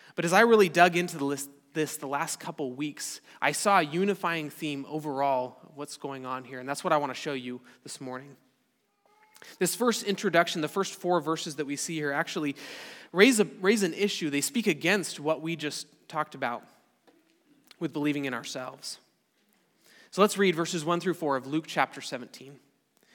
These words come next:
And he said to his disciples, "Temptations to sin are sure to come, but woe to the one through whom they come.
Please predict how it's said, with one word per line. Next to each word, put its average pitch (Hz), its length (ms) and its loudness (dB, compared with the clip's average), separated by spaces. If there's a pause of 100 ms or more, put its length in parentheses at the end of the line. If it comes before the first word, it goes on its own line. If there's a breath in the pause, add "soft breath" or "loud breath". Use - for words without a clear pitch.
(280 loud breath)
And 185 80 2
he 190 40 6
said 226 260 6
to 233 80 0
his 208 140 0
disciples, 131 640 -6 (440 soft breath)
"Temptations 208 640 0
to 214 100 -6
sin 139 400 -6
are 139 180 -8
sure 151 360 -4
to 151 120 -12
come, 127 380 -12 (400 soft breath)
but 156 160 -4
woe 170 320 4
to 214 140 -2
the 170 100 -2
one 139 240 -4
through 147 200 -8
whom 175 200 -2
they 131 140 -4
come. 120 320 -16